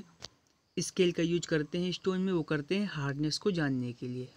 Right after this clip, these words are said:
Option number B जो है आपका बिल्कुल right answer होगा। नेक्स्ट क्वेश्चन है,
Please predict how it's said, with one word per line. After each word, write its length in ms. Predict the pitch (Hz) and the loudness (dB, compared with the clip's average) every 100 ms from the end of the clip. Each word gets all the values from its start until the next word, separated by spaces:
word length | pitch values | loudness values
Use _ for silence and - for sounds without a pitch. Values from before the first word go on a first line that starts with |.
| - | -10
Option 260 | 139 - 151 | -6 0 2
number 280 | 147 147 | 2 0
B 180 | 143 170 | 0 0
जो 120 | 175 | 0
है 80 | 170 | -2
आपका 200 | 147 - | -2 -4
बिल्कुल 300 | 139 143 143 | -4 -2 -2
right 240 | 143 143 165 | 0 0 0
answer 260 | 165 170 | 0 0
होगा। 280 | 170 170 208 - - - - _ _ - _ - - - | -2 -2 -6 -10 -20 -20 -20 _ _ -20 _ -20 -12 -2
नेक्स्ट 320 | 151 165 - | 0 0 0
क्वेश्चन 360 | 185 175 196 190 | -2 -2 0 -2
है, 140 | 202 | -4